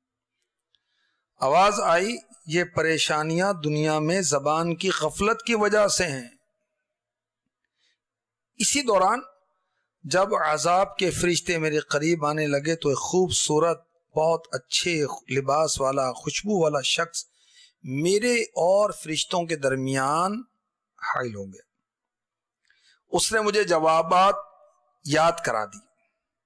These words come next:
जो मैंने फरिश्तों के सामने पेश कर दिए, तो मेरी जान बख्शी हो गई।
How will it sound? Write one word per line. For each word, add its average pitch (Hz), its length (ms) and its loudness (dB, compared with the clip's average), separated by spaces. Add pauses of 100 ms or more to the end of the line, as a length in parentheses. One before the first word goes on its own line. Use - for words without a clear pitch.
(1040)
जो 190 100 0
मैंने 202 200 0
फरिश्तों 180 400 0
के 185 80 -2
सामने 185 400 -2
पेश 202 280 2
कर 185 200 -2
दिए, 180 180 0
तो 180 140 0
मेरी 160 180 2
जान 127 220 -2
बख्शी 117 320 -4
हो 104 180 -12
गई। - 220 -20